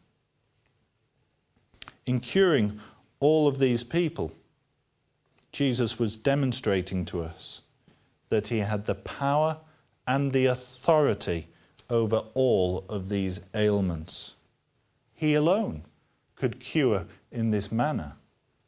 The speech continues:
because of who he is. But this young man wasn't suffering from an ailment, was he?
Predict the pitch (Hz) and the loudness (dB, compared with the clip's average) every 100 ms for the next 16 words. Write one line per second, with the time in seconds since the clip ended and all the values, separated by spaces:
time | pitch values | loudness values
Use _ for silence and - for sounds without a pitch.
0 | _ - 107 120 104 101 - - 120 113 | _ -6 -2 -2 -2 -2 -4 0 0 0
1 | 110 101 101 117 107 82 82 - - _ | -2 -4 -4 -2 -2 -2 -4 -12 -16 _
2 | _ _ _ _ _ _ _ _ _ 151 | _ _ _ _ _ _ _ _ _ -20
3 | 156 - - - _ _ _ _ _ 151 | -20 -20 -20 -20 _ _ _ _ _ -2
4 | 175 196 196 180 170 165 165 156 160 175 | 0 2 2 4 4 4 4 2 2 0
5 | 175 - 185 180 170 147 160 156 160 175 | 0 0 0 0 -2 -2 -2 0 2 2
6 | 160 123 95 92 - 143 135 85 | 2 2 -2 -4 -4 -6 -4 -8